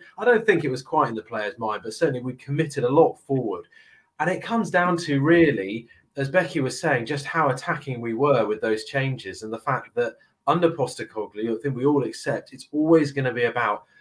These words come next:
"Let's make it two, three nil rather than let's protect the one nil." And I think we all buy into that, but, you know, we nearly, I suppose, had a harsh reminder of the fact that there is something to be said for shutting up shop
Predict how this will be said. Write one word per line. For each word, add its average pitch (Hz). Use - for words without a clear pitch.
"Let's 143
make 135
it 117
two, 139
three 139
nil 101
rather 117
than 120
let's 123
protect 170
the 127
one 147
nil." 87
And 131
I 139
think 196
we 165
all 165
buy 147
into 170
that, 110
but, 131
you 139
know, 127
we 139
nearly, 151
I 120
suppose, 120
had 127
a 120
harsh 127
reminder 117
of 98
the -
fact -
that 110
there 127
is 131
something 139
to -
be 120
said 131
for 120
shutting 117
up 117
shop 117